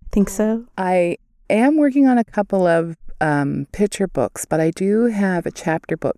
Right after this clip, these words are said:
Speaker 2: coming out, um, with Running the Goat Press in Newfoundland in twenty twenty-three. It's called The Hippie Pirates.
Speaker 1: Ooh.
Speaker 2: <laughs> It's a chapter
Speaker 1: <laughs>
Speaker 2: book. It's kinda like a magic tree house kind of thing, but based in Atlantic Canada. They don't travel the world. They're gonna time travel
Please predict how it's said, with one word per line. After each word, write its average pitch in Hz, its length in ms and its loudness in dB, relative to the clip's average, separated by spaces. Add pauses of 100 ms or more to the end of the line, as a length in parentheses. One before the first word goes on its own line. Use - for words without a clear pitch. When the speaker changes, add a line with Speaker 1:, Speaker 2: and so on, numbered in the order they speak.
(120)
Speaker 2:
coming 156 260 -2
out, 139 420 -4
um, 139 220 0
with 147 160 -6
Running 156 320 -2
the 147 60 -4
Goat 135 260 0
Press - 440 -4
in 143 160 0
Newfoundland 143 600 -4
in 165 80 -4
twenty 143 320 -2
twenty-three. 160 800 -4 (500)
It's - 220 -12
called 147 400 -4
The 147 80 -2
Hippie 160 300 -2
Pirates. 147 640 -2 (440)
Speaker 1:
Ooh. 269 220 2
Speaker 2:
<laughs> - 20 -4
It's 202 600 2
a 381 100 2
chapter 214 300 2
Speaker 1:
<laughs> - 20 0
Speaker 2:
book. 180 140 -2
It's 185 160 -4
kinda 240 380 0
like 185 340 2 (140)
a 147 80 0
magic 160 600 0 (160)
tree 185 480 0
house - 1040 -4 (120)
kind 170 460 -2
of 165 140 -2
thing, 160 640 -4
but 139 160 -2 (120)
based 147 420 -2
in 147 80 -2
Atlantic 135 440 -4
Canada. - 420 -6
They - 140 -6
don't - 180 -6
travel - 280 -4
the 147 80 -8
world. 147 260 -4
They're 143 100 -4
gonna 151 200 -8
time - 320 -6
travel 143 400 -6